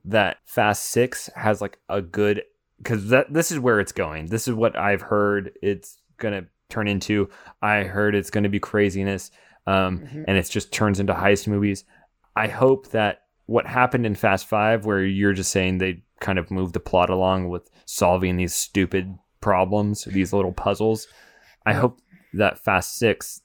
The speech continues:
Speaker 1: they bring in some writers that will actually say, "No, let's, let's give 'em a good puzzle to solve," and they solve it properly, and it's nice, and it's excellent,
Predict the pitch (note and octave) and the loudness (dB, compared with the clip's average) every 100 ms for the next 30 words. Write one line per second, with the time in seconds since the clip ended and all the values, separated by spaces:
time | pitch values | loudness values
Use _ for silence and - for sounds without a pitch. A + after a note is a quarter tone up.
0 | F#2 F#2+ F#2 F#2+ F2+ - E2+ E2 E2+ E2+ | -4 -2 0 0 0 -4 -4 -2 -2 -2
1 | E2 - E2+ D2 - F#2 - F#2+ F#2 - | -6 -6 -8 -8 -4 -2 0 0 -2 -2
2 | G2+ F#2+ F2+ - F#2 F2 F2+ E2 E2 G2+ | -2 -2 -2 -2 0 0 -2 -4 -2 -2
3 | - - - C3 - G#2+ F2+ E2 F2 E2 | -4 -12 -6 -6 -2 -2 -2 -4 -4 -4
4 | - E2 - C2 C#2+ - B1+ A1+ - _ | -4 -6 -6 -10 -8 -4 -4 -6 -10 _
5 | _ F2 E2+ D#2 - F2+ F2 - - G#2+ | _ -12 -8 -4 0 2 0 -4 0 2
6 | G#2+ G#2+ G2+ G2+ D#2+ D#2 - G2 G2+ F#2+ | 2 0 0 -2 -6 -10 -12 -6 -2 -2
7 | - - E2+ D#2 - _ _ _ _ - | -4 -10 -12 -14 -18 _ _ _ _ -4
8 | G2+ - G2+ - | -4 -4 -8 -8